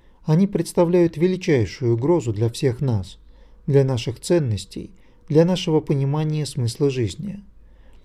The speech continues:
Но с такими воинами, как вы, можно не только смело вступать в бой, но и рассчитывать на победу.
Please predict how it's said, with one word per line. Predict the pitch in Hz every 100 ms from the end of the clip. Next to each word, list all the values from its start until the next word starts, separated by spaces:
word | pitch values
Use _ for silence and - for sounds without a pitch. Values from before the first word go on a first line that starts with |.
| -
Но | 151
с | 143
такими | - 151 160 139
воинами, | 127 139 135 123
как | 123 139 127
вы, | 151 175 170 - - -
можно | 165 190 190
не | 190 190
только | 156 113 113
смело | - 127 117
вступать | 107 - 113 143 117 117
в | 110
бой, | 170 175 165 - - -
но | 175 185
и |
рассчитывать | 165 151 - 135 127 120
на | 127 123
победу. | 147 123 110 95 165